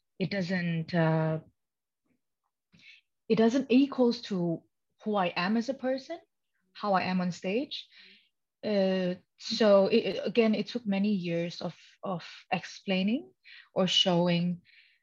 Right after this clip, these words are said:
but I was very, very, very, very blessed to have her best friend, which is kinda in between me and my mom's age. And she, for some reason, has always, even though we don't really speak, she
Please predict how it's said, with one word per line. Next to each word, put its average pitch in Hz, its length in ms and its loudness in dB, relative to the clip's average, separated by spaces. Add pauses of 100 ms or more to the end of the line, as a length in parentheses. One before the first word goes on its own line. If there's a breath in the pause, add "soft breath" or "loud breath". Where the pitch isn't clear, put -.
(200)
but 185 280 4
I 190 300 2
was 180 220 -2
very, 190 400 0
very, 175 400 -2 (1160 loud breath)
very, 208 200 6
very 185 180 6
blessed 170 400 0
to 175 80 0
have 160 380 -2 (140)
her 190 120 2
best 170 320 -4
friend, 160 460 -2 (420 loud breath)
which 180 240 -4
is - 320 -6 (300)
kinda 190 260 4
in 185 100 4
between 202 560 0
me 190 260 2
and 175 100 -2
my 170 80 -2
mom's 165 400 -2
age. 190 460 -6 (440)
And 185 200 0
she, 285 300 -2
for 339 160 0
some 269 240 -2
reason, 190 360 0
has 175 320 -6
always, 190 600 -2
even 233 180 -2
though 277 80 0
we 240 120 0
don't 233 220 -2 (120)
really 190 220 -2
speak, 247 500 -8
she 294 480 -6